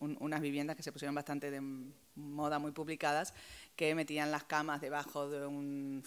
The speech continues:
forjado, bueno, además de carísimo. Mm, ¿quién hizo eso? Cuando se fuera mujer, una del equipo, ni limpiaba,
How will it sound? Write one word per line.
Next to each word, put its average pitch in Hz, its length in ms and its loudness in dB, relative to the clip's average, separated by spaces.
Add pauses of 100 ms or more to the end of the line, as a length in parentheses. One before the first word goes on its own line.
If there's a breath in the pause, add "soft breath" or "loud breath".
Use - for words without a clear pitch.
forjado, 151 580 4
bueno, 143 160 -2
además 147 220 -6
de 151 120 -6
carísimo. 160 560 -2 (680 loud breath)
Mm, 147 460 0 (420 loud breath)
¿quién 160 200 2
hizo 185 220 6
eso? 190 460 4 (320)
Cuando 131 220 -8
se 143 220 -4
fuera 143 220 -4
mujer, 151 460 0 (100)
una 143 300 -2
del 139 120 -2
equipo, 170 360 -6 (460 loud breath)
ni 156 160 2
limpiaba, 165 640 4